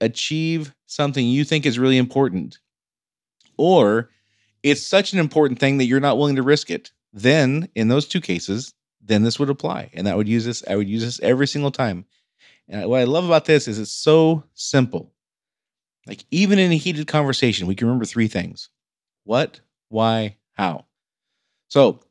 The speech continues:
what's that look like when we don't have a what, uh, declared? Um, before we can explain, uh, how we want something done, a process or procedure we want followed,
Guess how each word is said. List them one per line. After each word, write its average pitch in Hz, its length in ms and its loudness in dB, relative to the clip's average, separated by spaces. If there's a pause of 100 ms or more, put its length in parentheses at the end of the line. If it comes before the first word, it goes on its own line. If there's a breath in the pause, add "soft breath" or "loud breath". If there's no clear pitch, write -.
(140)
what's 151 300 2
that 160 200 0
look 143 160 -2
like 143 180 0
when 135 80 -8
we 127 80 0
don't 139 180 2
have 120 140 2
a 110 40 0
what, 139 340 2 (560)
uh, 113 220 0
declared? 135 580 2 (400)
Um, 92 300 -4
before 151 400 0
we 165 100 2
can 156 140 -4
explain, 131 760 -2 (800)
uh, 90 160 -6
how 135 320 0
we 160 80 4
want 135 240 2
something 104 320 0
done, 92 400 0 (640)
a 95 100 -6
process 127 800 0
or 101 100 -6
procedure 120 420 -4
we 120 80 0
want 113 220 -2
followed, 110 460 0